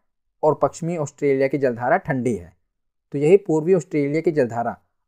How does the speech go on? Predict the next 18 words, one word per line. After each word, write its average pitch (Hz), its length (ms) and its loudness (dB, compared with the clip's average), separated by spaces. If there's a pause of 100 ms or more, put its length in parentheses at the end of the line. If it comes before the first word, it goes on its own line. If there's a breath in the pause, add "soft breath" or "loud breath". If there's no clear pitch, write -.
आगे 143 280 2
की 185 140 2
ओर 185 120 6
बढ़ 135 200 2
रही 135 100 2
होती 131 240 -2
है 151 160 -2 (440)
कि 165 60 4
नीचे 160 280 2
की 190 140 2
ओर 135 120 6
से 110 180 -10 (340)
अंटार्कटिका 147 720 2
से 107 200 -6 (360)
एक 165 180 2
जलधारा 147 460 4
आती 175 240 0
है 95 160 -12